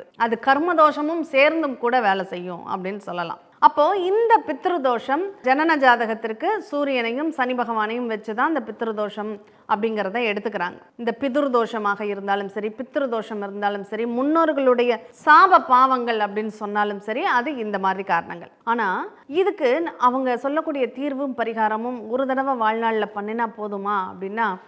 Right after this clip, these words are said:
நிச்சயமாக கிடையவே கிடையாது. ஒரு தடவை பண்ணினால் தீரக்கூடிய தோஷம் அது இல்ல. அப்ப இந்த பித்ரு தோஷத்தை நம்ம எப்படி தீந்துருச்சுன்னு நம்ம எப்படி தெரிஞ்சுக்க போறோம்? இல்ல, அதை தீர்வதற்கான என்ன மார்க்கத்தை கண்டுபிடிக்க போறோம்? நம்ம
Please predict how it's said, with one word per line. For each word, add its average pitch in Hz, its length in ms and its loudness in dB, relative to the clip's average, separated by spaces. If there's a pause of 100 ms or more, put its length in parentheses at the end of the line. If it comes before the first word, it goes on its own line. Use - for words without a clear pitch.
(120)
நிச்சயமாக 214 560 -6
கிடையவே 220 400 -4
கிடையாது. - 360 -12
ஒரு 240 200 0
தடவை 277 240 0
பண்ணினால் 254 500 0
தீரக்கூடிய 277 520 -2
தோஷம் 269 380 -2
அது 240 160 2
இல்ல. 254 360 4 (260)
அப்ப 285 200 2
இந்த 302 200 4
பித்ரு 381 300 0
தோஷத்தை 285 360 2
நம்ம 262 220 0
எப்படி 240 420 -2
தீந்துருச்சுன்னு 294 760 0
நம்ம 233 240 0
எப்படி 202 240 -4
தெரிஞ்சுக்க 226 360 -4 (120)
போறோம்? 185 380 2 (380)
இல்ல, 359 260 6
அதை 277 180 4
தீர்வதற்கான 294 840 2
என்ன 285 240 0
மார்க்கத்தை 262 480 0
கண்டுபிடிக்க 214 440 -4
போறோம்? - 320 -14
நம்ம 247 300 2